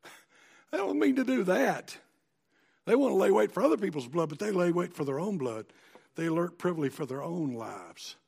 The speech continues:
Those that invite others to sin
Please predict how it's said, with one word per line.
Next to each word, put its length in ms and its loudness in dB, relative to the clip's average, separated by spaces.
Those 360 0
that 80 -4
invite 320 -4
others 340 -6
to 100 -10
sin 500 -6